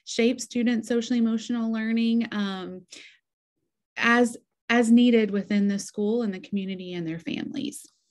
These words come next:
In um, the castle framework, um, castle identifies kind of five broad, um, competency areas.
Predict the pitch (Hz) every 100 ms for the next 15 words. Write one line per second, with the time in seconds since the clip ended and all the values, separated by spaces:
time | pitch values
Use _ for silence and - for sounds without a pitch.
0 | _ _ _ _ _ _ _ _ _ _
1 | - - _ _ _ _ _ _ _ _
2 | _ _ _ _ _ _ _ _ _ _
3 | _ _ _ 254 269 302 302 - _ _
4 | 240 226 208 190 190 220 226 - 226 226
5 | 240 240 262 - 226 196 185 175 175 240
6 | - 208 - 247 220 202 190 190 - -
7 | - 233 233 247 240 - 220 220 202 196
8 | 214 208 190 180 175 175 175 - - -
9 | - 269 247 233 - - - 254 247 254
10 | 269 277 269 254 - 202 202 208 214 208
11 | 208 208 208 - 196 185 175 170 180 -
12 | _ - 226 214 214 208 196 175 165 151
13 | - - - - - -